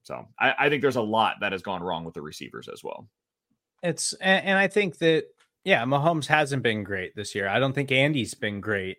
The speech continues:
Speaker 2: at times, but I, I do think that all of that stuff is just being built up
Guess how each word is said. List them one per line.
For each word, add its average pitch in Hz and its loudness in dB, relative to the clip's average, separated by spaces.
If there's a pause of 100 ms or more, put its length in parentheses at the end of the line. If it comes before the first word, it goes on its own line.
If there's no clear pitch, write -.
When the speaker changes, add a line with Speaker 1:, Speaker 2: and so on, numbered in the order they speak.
Speaker 2:
at 117 -4
times, 92 -6
but 120 2
I, 123 2
I 127 2
do 135 -2
think 139 -2
that 123 2 (560)
all 151 6
of 135 -4
that 143 2
stuff 139 0
is 131 0
just 120 -2
being 123 0
built 123 0
up 120 0